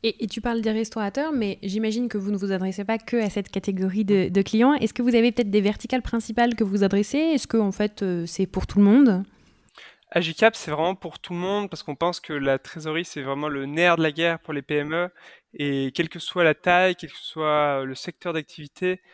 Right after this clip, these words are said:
Speaker 2: euh, les dirigeants, les daf ont besoin de visibilité sur la trésorerie. Après, ce qu'on constate, c'est qu'il y a certains secteurs d'activité qui, naturellement, ont une tension plus forte sur le cash parce que dans leur business model, euh, même, euh, c'est des entreprises qui sont plus, euh,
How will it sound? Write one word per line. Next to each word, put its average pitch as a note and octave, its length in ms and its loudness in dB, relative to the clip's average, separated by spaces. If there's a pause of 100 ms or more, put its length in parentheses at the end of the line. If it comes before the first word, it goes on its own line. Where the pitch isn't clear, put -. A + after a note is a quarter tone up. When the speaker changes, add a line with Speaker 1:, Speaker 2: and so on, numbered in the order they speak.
(280)
Speaker 2:
euh, B2+ 840 -8
les D3 220 -4
dirigeants, D3+ 640 -2
les D#3 140 -2
daf E3 300 2
ont D#3 100 -12
besoin E3 400 -4
de E3 80 -8
visibilité D3+ 360 -12
sur - 140 -10
la C#3+ 40 -6
trésorerie. C3+ 420 -12 (440)
Après, G3 200 -2
ce - 60 -10
qu'on E3+ 120 -10
constate, F#3+ 520 0
c'est - 160 -18
qu'il - 80 -8
y - 80 -6
a - 20 -10
certains E3+ 240 -2
secteurs E3 320 -8
d'activité D#3+ 720 -4 (320)
qui, - 140 -12
naturellement, F3+ 880 0
ont D3 60 -6
une D3 140 -10
tension E3+ 380 -6
plus - 200 -12
forte F#3 340 0
sur - 180 -10
le D3 100 -8
cash G#3 420 2
parce D#3 140 -4
que - 100 -6
dans D3+ 120 -4
leur C#3 160 -2
business D3+ 340 -8
model, D3+ 380 -2
euh, C3+ 140 -6
même, D#3 400 -2 (540)
euh, B2 680 -8
c'est - 160 -16
des B2 60 -16
entreprises - 340 -18
qui - 60 -18
sont C3 120 -16
plus, C3+ 420 -14
euh, B2+ 240 -8